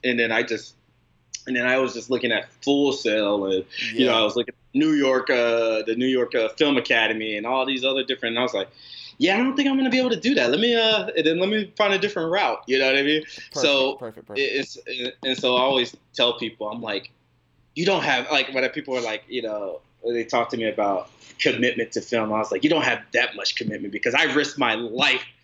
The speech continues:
Speaker 1: <laughs> for filmmaking. I, I went to war for filmmaking. <laughs>
Speaker 2: Yo, that is such a great route. I love that so much.
Speaker 1: <laughs> Yeah.
Speaker 2: Cool. So let's, okay, Austin, let's jump, um,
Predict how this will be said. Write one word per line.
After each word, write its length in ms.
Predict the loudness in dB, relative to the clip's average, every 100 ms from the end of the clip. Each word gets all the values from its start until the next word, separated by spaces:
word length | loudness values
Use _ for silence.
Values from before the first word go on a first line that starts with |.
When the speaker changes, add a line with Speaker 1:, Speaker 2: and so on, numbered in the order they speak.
| -14
Speaker 1:
<laughs> 20 | -2
for 1160 | 0 2 2 2 2 4 4 4 2 0 -2 -4 0
filmmaking. 1120 | 0 2 0 0 2 2 0 -2 -4 -4 -10
I, 200 | -4 -4 -4 -6
I 80 | -4
went 220 | -2 -2
to 100 | -2
war 560 | -2 0 2 2 2
for 180 | 0 -2
filmmaking. 920 | 2 2 2 2 0 -2 0 0 2 2
<laughs> 580 | 0 0 -4 -4 -4
Speaker 2:
Yo, 460 | -2 0 0 0 0
that 200 | 0 0
is 60 | -2
such 200 | -4 -4
a 100 | -4
great 420 | -2 0 2 0
route. 380 | 0 0 -2 -4 -4
I 140 | -2
love 300 | 0 0 0 2
that 180 | 0 -2
so 160 | -4
much. 460 | -4 -4 -4 -8 -18
Speaker 1:
<laughs> 60 | -20 _ _
Yeah. 340 | -8 -6 -6 -8 -8 -12 -12 -18 _ -2
Speaker 2:
Cool. 180 | 0
So 120 | 0 -2
let's, 220 | -4 -4
okay, 300 | -6 -6 -6
Austin, 260 | -4 -4 -6
let's 120 | -12
jump, 360 | -6 -6 -6 -6
um, 520 | -4 -2 -4 -6 -12